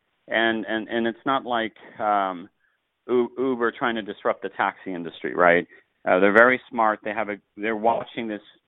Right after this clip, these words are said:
the evolution of the fintech space. So if you want to do something of value, you've gotta do something that's pretty well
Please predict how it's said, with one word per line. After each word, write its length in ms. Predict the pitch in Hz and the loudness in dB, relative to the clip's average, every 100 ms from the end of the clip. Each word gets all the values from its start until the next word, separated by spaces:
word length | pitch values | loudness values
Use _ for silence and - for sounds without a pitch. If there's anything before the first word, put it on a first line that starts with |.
| _ - | _ -6
the 120 | 107 | -2
evolution 500 | 107 107 110 110 110 | -2 -2 -6 -10 -10
of 80 | 95 | -8
the 80 | 92 | -6
fintech 440 | - 104 - 101 - | -4 -4 -2 -4 -4
space. 300 | - 104 95 - - _ _ _ - | 2 4 4 -2 -14 _ _ _ -6
So 80 | - | 2
if 100 | 113 - | 2 2
you 100 | 120 | 0
want 240 | 120 131 - | 4 2 0
to 80 | |
do 120 | 117 113 - | -8 -6 -4
something 300 | 113 110 107 | -4 -2 -2
of 120 | 90 | 2
value, 320 | 95 101 98 | 2 4 0
you've 80 | 98 | 0
gotta 200 | 107 117 | 0 0
do 120 | 110 - | -4 -8
something 240 | 107 - | -8 -6
that's 160 | 95 - - - - | -8 -8 -12 -10 0
pretty 240 | 151 135 | 2 4
well 420 | 110 104 104 95 | 6 6 6 0